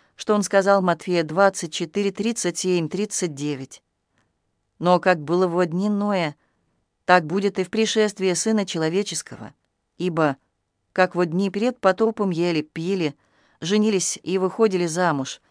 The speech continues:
до того дня, как вошёл Ной в ковчег, и не думали, пока не пришёл потоп и не истребил всех, так будет и пришествие Сына Человеческого». Согласно этому пророчеству, практически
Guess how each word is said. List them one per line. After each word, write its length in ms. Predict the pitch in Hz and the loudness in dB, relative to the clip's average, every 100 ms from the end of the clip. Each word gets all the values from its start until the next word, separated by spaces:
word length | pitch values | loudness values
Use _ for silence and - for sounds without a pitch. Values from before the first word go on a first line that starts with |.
| _ - | _ -2
до 140 | 180 | 0
того 280 | 190 185 196 | 2 2 2
дня, 500 | 165 185 185 175 - _ | -2 0 2 0 -4 _
как 200 | 185 185 | -4 2
вошёл 320 | 190 - 262 | 2 4 2
Ной 180 | 208 196 | 2 0
в 80 | - | 0
ковчег, 640 | 185 - - 170 151 - _ _ _ _ _ _ - | -2 -2 -6 -4 -6 -10 _ _ _ _ _ _ -2
и 80 | 196 | 2
не 160 | 220 | 4
думали, 520 | 214 247 269 226 165 143 | 4 2 2 4 2 0
пока 360 | 175 175 226 | 0 2 4
не 120 | 233 | 4
пришёл 420 | 208 208 - 269 254 | 2 -2 0 -2 2
потоп 480 | 202 190 247 247 - | 2 2 0 -4 -6
и 120 | 196 | -4
не 180 | 196 226 | 0 0
истребил 460 | 214 180 185 196 226 | -2 -4 -2 0 0
всех, 540 | - 175 180 180 - _ _ _ _ _ _ _ - | -2 0 0 -2 -10 _ _ _ _ _ _ _ 0
так 160 | 180 156 | 0 2
будет 320 | 180 214 214 | -2 0 -2
и 60 | |
пришествие 640 | 196 208 - 214 202 196 196 | 0 0 2 2 2 0 -2
Сына 300 | - 208 185 | 0 0 0
Человеческого». 880 | - 156 156 196 156 - - 127 - _ _ _ - | 0 0 0 -2 -4 -10 -12 -16 -18 _ _ _ -4
Согласно 560 | 185 165 185 196 180 | 0 4 6 6 4
этому 540 | 160 - 175 180 180 156 | -2 0 -2 2 0 0
пророчеству, 840 | - 160 175 196 147 - 131 127 _ _ _ _ _ - | 0 0 0 -2 -8 -8 -10 -10 _ _ _ _ _ 0
практически 760 | 175 - 180 156 - 165 160 | 0 0 -8 -6 -6 -6 -8